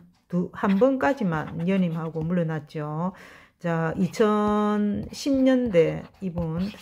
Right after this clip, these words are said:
자, 정치적, 어, 반대파에서 많은 탄압을 받았죠. 자, 이분이 이렇게 이번 대통령, 음, 대선의 수락 연설에서 이렇게 말씀하시더군요.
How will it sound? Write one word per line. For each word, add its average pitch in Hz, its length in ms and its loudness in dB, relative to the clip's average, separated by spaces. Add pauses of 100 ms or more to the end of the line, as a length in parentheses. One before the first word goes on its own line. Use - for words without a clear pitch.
(280)
자, 160 280 -4
정치적, 185 720 0 (160)
어, 170 340 -4
반대파에서 165 920 0
많은 165 340 -2
탄압을 165 440 -2
받았죠. 156 800 -6 (520)
자, 165 340 -4
이분이 190 360 2
이렇게 185 680 0
이번 220 360 2
대통령, 214 800 0
음, 180 360 0
대선의 208 1200 0
수락 220 380 0
연설에서 165 760 -2
이렇게 175 400 -2
말씀하시더군요. 147 1400 -6